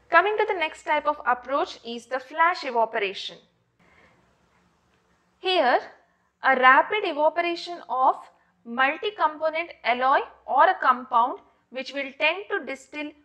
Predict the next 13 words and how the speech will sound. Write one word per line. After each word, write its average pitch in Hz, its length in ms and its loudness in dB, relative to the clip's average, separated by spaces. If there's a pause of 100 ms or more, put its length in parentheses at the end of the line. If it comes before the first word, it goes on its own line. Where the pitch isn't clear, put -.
(120)
fractionally 269 1080 -2 (560)
may 277 300 -2
be 320 240 -6
obtained 311 460 -2 (120)
by 247 260 2 (100)
continuously 381 760 -4
dropping 269 520 -2
the 294 100 -6
fine 320 480 -2
particles 254 800 -4
of 247 280 0
the 277 80 -6
material 277 580 -8